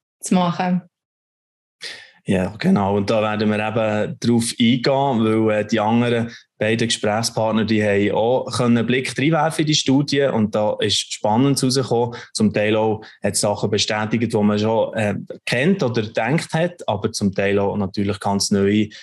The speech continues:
Speaker 2: Gedanken und Impulse. Merci vielmals, dass du dir Zeit nimmst, Julia, und heute auch dabei bist. Und ich gebe das Wort gerne weiter,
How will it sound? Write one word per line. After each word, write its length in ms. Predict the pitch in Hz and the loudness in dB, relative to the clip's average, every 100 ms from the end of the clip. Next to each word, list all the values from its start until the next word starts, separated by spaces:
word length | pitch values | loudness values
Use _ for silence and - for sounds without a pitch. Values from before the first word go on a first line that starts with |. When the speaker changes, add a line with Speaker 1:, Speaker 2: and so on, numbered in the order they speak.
| - - - | -18 -12 -4
Speaker 2:
Gedanken 540 | 113 117 110 113 117 | 0 2 2 0 2
und 160 | 107 110 | 2 2
Impulse. 560 | 107 117 101 92 101 | 2 2 0 2 0
Merci 320 | 101 131 - | 0 0 -2
vielmals, 460 | 117 139 127 156 220 | 0 2 2 2 2
dass 140 | 147 | 0
du 80 | - | 0
dir 200 | 139 151 | -2 -2
Zeit 220 | - 156 | 0 0
nimmst, 260 | 175 170 165 | 2 2 2
Julia, 260 | 160 160 156 | 2 2 4
und 220 | 123 120 | 2 2
heute 260 | 120 - | -2 -2
auch 60 | 117 | -2
dabei 300 | 110 110 131 | -2 -2 0
bist. 420 | 190 208 - - - - - - - _ - | 2 2 0 -6 -20 -20 -20 -20 -20 _ -2
Und 240 | 113 113 | 2 2
ich 100 | 127 | 2
gebe 240 | 123 113 | 0 -2
das 180 | 107 - | -2 -2
Wort 320 | 131 143 139 | 0 0 -2
gerne 320 | 143 139 147 135 | -4 0 2 2
weiter, 480 | 170 170 175 175 | 0 0 0 2